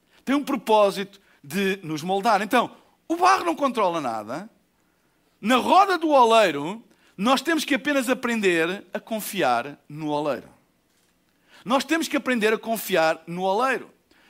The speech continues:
Não é nossa responsabilidade controlar, mas confiar.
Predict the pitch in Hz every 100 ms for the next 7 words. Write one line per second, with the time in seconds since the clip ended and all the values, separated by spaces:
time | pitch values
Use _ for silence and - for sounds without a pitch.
0 | _ - 214 262 247 262 302 311 277 -
1 | 254 247 233 220 202 190 - 196 190 196
2 | 151 143 143 160 - 180 - 233 254 135